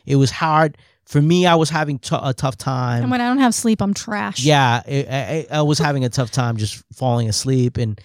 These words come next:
Speaker 1: I know you were struggling sleeping. The, the kids were struggling sleeping. So, and, and it wasn't that the, the, it was just, there was some uneasiness to that whole situation.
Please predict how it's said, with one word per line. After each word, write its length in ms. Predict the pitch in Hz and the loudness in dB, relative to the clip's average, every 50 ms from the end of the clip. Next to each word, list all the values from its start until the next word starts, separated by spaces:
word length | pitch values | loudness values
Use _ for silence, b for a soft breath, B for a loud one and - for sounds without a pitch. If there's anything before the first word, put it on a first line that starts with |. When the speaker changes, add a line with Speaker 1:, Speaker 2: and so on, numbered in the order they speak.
| b b b b b | b b b b b
Speaker 1:
I 100 | - 120 127 | -6 -2 0
know 120 | 127 123 | 2 2
you 200 | 120 123 135 143 | 2 4 4 4
were 100 | 143 143 | 4 4
struggling 540 | 131 - - - 147 139 127 127 131 123 120 | 2 0 0 2 0 0 2 0 -2 -2 -2
sleeping. 420 | 110 - - 147 139 127 - 135 131 | -4 -2 -2 0 0 0 0 0 0
The, 80 | 120 | 0
the 220 | 107 92 92 - 113 | -2 -2 -6 -8 -8
kids 340 | - - 143 147 147 - | -4 0 0 0 2 2
were 80 | 127 139 | 0 -2
struggling 460 | 123 - - 143 131 127 120 127 123 117 | -2 -2 0 0 0 0 -2 -4 -4 -4
sleeping. 580 | - - 135 131 127 120 - 135 120 113 110 b b b b b b b b | -4 -2 -2 -2 -2 -2 -2 -4 -4 -4 -6 b b b b b b b b
So, 480 | b - - 151 143 139 135 131 127 - - | b -2 2 4 6 6 6 4 2 0 0
and, 180 | 139 139 139 123 | 0 0 0 2
and 80 | 165 | 2
it 80 | 160 156 | 2 4
wasn't 260 | 175 208 208 208 185 | 4 4 4 2 2
that 200 | 190 160 147 - | 0 0 0 0
the, 200 | - 151 143 131 - | -2 -2 -2 -2 -4
the, 100 | 135 131 - _ _ _ _ _ _ _ _ | -6 -6 -6 _ _ _ _ _ _ _ _
it 240 | - 160 170 175 190 | -4 -4 -4 -2 0
was 120 | 180 180 160 | 0 0 2
just, 240 | 165 175 151 - - | 2 0 -2 0 2
there 120 | 175 185 | 2 4
was 140 | 180 185 175 | 4 4 2
some 220 | - 233 233 220 | 2 0 -2 0
uneasiness 960 | - 202 208 196 147 180 180 196 202 190 170 165 151 139 123 117 107 - - - b b b b b b b | 2 0 0 0 0 -2 -2 -2 -2 -2 0 0 0 2 2 0 0 -2 -4 -10 b b b b b b b
to 120 | - - 151 | -4 -2 0
that 220 | 160 151 143 139 | 0 0 0 -2
whole 440 | - - 160 170 170 170 160 156 151 | -2 0 2 4 4 4 4 4 2
situation. 760 | - - 151 139 - 131 147 147 147 151 131 - 120 113 110 | 2 0 -2 -2 0 0 2 4 4 4 2 2 0 -4 -4